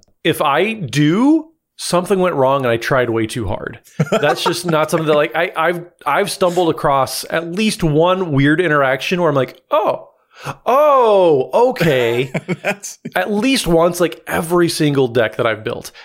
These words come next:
Speaker 1: And that's honestly one of the things that I just, I love about Commander is because you're able to play these stacks of cards that probably haven't been played together very often. So you're able to find all these new things for yourself. I
Speaker 2: Mm.
Speaker 1: love doing this. And so I'm very excited about this topic too.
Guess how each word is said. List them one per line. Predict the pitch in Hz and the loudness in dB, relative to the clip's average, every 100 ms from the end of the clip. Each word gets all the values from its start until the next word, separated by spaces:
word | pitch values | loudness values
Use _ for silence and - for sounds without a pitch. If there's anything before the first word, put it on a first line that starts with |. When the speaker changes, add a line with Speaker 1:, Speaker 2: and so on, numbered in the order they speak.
| - - | -12 -6
Speaker 1:
And | 208 | -2
that's | 254 - - | -2 -2 -4
honestly | 262 147 135 147 170 190 202 226 | -4 0 0 0 0 0 0 -2
one | 214 131 147 | -4 0 0
of | 156 | 0
the | |
things | 160 147 | -2 -2
that | 135 | -2
I | 120 131 | -2 -2
just, | 123 - _ _ - | -4 -8 _ _ -4
I | 127 | -4
love | 113 104 113 107 107 - | -4 -2 0 0 -2 -4
about | 120 107 - | -2 -4 -4
Commander | 110 107 113 | -6 -4 -2
is | 113 | -2
because | 127 147 135 | -2 -2 0
you're | 156 - | 0 0
able | 160 185 | 0 0
to | - 180 | -2 -4
play | 160 156 156 165 | -2 0 2 0
these | 131 120 - | -2 -6 -6
stacks | - 139 147 - | -4 -4 -4 -4
of | 220 | -6
cards | - 151 135 135 - - _ _ _ 151 | 0 0 0 -2 -8 -18 _ _ _ -6
that | 156 | -2
probably | - 117 139 151 | 0 0 2 2
haven't | 151 156 | 0 -2
been | 143 | -4
played | 135 123 160 | -2 -2 0
together | 160 165 170 | 0 0 0
very | 165 170 | 0 0
often. | 202 202 147 127 - - - | 0 0 0 -2 -4 -16 -10
So | - | -2
you're | 165 175 | 0 0
able | 202 | -2
to | 196 175 | -2 -4
find | - 165 | -2 -2
all | 165 | 0
these | 143 117 | -2 0
new | 143 | -4
things | 143 139 127 - | -2 -2 -2 -2
for | 139 | -2
yourself. | 123 117 123 113 147 - - - - - | -2 -2 0 0 -2 -6 -20 -20 -14 -4
I | 135 202 | 0 0
Speaker 2:
Mm. | 143 | 0
Speaker 1:
love | 123 147 147 110 | 0 0 -2 -8
doing | 110 117 131 | 0 0 2
this. | 170 226 - - _ | 0 -2 -6 -12 _
And | 143 | -4
so | 139 143 | 0 0
I'm | 147 | 2
very | 135 143 | 0 0
excited | 135 123 | 0 0
about | 120 | 0
this | 113 - | -2 -6
topic | 101 - - | -6 -8 -8
too. | - 214 - | -10 -12 -16